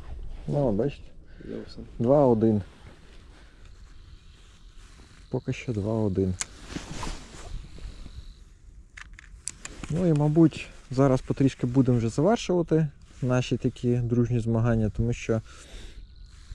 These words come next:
Speaker 1: покльовок на відвідне явно більше, і, в принципі, в цьому є якась, е, певна закономірність, тому що, як видно,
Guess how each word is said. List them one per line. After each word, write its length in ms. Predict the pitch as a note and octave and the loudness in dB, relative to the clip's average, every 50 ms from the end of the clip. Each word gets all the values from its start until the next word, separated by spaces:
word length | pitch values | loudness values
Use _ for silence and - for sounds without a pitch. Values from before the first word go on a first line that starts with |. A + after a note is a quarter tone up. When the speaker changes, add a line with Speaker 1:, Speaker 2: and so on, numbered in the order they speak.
| - - - | -12 -6 -4
Speaker 1:
покльовок 520 | - - - D#3 D3 C3+ B2+ A#2+ - - | -2 2 6 6 8 8 6 4 2 2
на 100 | C3 B2 | 2 4
відвідне 320 | B2+ B2+ C3 C3 C3+ C3+ C3 | 6 6 4 4 4 4 6
явно 300 | C3+ C3 C#3 C#3+ D3+ D#3 | 6 6 6 4 4 2
більше, 400 | E3+ A3+ A#3+ B3 - - F3 D#3 | 2 2 0 0 2 2 2 2
і, 60 | - | 2
в 60 | D3+ - | 0 0
принципі, 840 | - G3 G3 F#3+ - - - - - - C3+ C#3 C3+ C3 B2+ A#2+ A2+ | 0 2 2 2 0 -2 -8 -6 0 4 6 6 8 8 6 6 6
в 140 | G#2+ - - | 4 2 -2
цьому 420 | - - C#3+ C#3 C#3 B2+ A#2+ A#2 | 0 0 2 2 4 4 4 4
є 240 | A2 G#2+ B2+ C3 A#2+ | 4 6 6 6 6
якась, 640 | A2 G#2+ - - - A2 A2 G#2 - - - - - | 6 4 2 2 2 2 2 2 0 -4 -8 -4 0
е, 420 | G#2 G#2+ G#2 G#2+ G#2+ G#2 - G2 - - - - - - - - - - - - - - - - - - - - - - - - - - - - - - A2 G#2+ | 2 2 2 2 2 0 -2 -2 -6 -6 -8 -6 -6 -6 -4 -6 -6 -6 -4 -6 -6 -6 -6 -12 -14 -14 -14 -16 -14 -14 -10 -6 -6 -4 -4 -4 -6 -6 -4 0
певна 260 | - A2+ A2 G#2+ G#2 F#2+ | 2 4 4 4 4 4
закономірність, 800 | G2+ A2+ - C3 B2 B2+ D3+ F#3 G3+ F#3 F3+ E3 D#3 - - - - - - - - - - - - - | 2 2 2 2 2 4 4 4 4 4 2 0 -2 -4 -8 -20 -20 -20 -20 -20 -20 -20 -20 -20 -18 -12
тому 220 | - - A2+ A2+ A2+ | -6 -2 0 0 0
що, 680 | G#2+ - - - A#2+ A2+ A2 A2 A2 A2 G#2+ G#2+ G#2+ | 0 0 0 2 4 4 6 6 4 4 4 4 6
як 220 | G#2+ A2 A2+ A2 - | 6 4 4 2 2
видно, 540 | G#2+ B2+ B2+ A#2 A2+ G#2+ G#2 G2+ G2+ G2+ | 2 2 4 4 2 0 2 2 0 -2